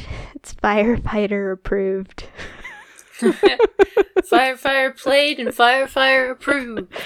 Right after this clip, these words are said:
Speaker 1: Um, and yeah, there's, there's, like, all kinds of stuff that can happen or go wrong, and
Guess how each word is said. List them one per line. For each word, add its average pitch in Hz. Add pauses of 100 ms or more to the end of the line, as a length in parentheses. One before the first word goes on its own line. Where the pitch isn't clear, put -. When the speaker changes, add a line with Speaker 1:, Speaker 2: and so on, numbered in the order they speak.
(640)
Speaker 1:
Um, 214 (520)
and 294
yeah, 311
there's, 320
there's, 311
like, 247
all 196
kinds 202
of -
stuff -
that -
can 202 (220)
happen 196
or 180 (480)
go 220
wrong, 202
and 180